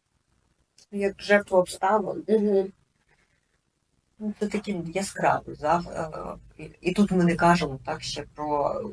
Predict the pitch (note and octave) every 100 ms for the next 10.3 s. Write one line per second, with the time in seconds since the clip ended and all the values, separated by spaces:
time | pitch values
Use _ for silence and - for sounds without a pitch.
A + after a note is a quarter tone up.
0 | - - - D3+ D3+ C#3+ C3+ C3+ - -
1 | - A3 F#3+ F#3 F3 C#3 D3 C#3+ C#3+ C#3
2 | - E3 D3+ D#3 D3+ C#3 D#3 F3 - D3+
3 | D3 - - F#3+ G#3 - D#3+ D3+ D3 D3+
4 | D3+ D3+ - E3 C#4+ A3+ D3 - F#3 G3+
5 | - - G3 F#3+ E3 E3 E3 D#3 D#3+ -
6 | D#3+ D#3 D#3 - - - D#3+ D#3 - G#3+
7 | D4 C4+ F#3+ F3 - - D#3 E3+ B3 D4+
8 | - F#3+ D#3+ E3 F3 G3 G3 G#3+ G#3 -
9 | E3+ E3+ F3 F3 E3+ - D#3+ D#3+ G#3+ G4
10 | - F3